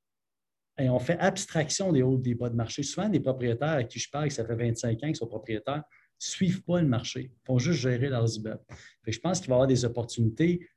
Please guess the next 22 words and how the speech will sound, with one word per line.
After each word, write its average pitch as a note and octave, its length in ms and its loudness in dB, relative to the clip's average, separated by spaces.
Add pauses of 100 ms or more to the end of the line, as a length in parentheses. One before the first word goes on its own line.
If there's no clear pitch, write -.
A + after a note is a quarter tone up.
(140)
juste A#2+ 380 4
à C3+ 80 4
cause D#3 460 4
de B2 320 -2
l'âge C3+ 540 4
de B2+ 60 0
la A2+ 140 0
population C3+ 960 -2 (100)
détentrice C3+ 880 -2 (380)
au D3+ 120 8
Québec C3+ 460 2
qui - 80 -2
a A#2+ 40 4
pas D3 140 2
réussi C3+ 400 4
à D3+ 240 2 (220)
transférer B2+ 560 0
ses C#3 240 -2
actifs - 320 -6
aux A#2 60 -8
plus - 160 -10
jeunes. G#2+ 240 -4